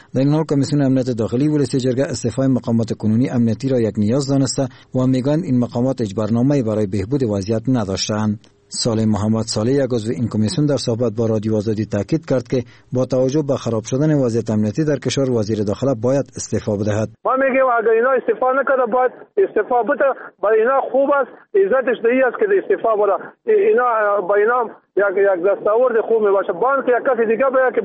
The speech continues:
Speaker 2: بتانه یک مدیریت خوب، قوی، که بتانه که همون وضع افغانستان در روزا خراب است، بتانه که اینا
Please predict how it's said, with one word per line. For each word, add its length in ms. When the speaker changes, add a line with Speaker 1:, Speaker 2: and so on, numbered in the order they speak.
Speaker 2:
بتانه 300
یک 140
مدیریت 360
خوب، 220
قوی، 280
که 60
بتانه 360
که 120
همون 200
وضع 220
افغانستان 640
در 180
روزا 200
خراب 280
است، 200
بتانه 360
که 80
اینا 240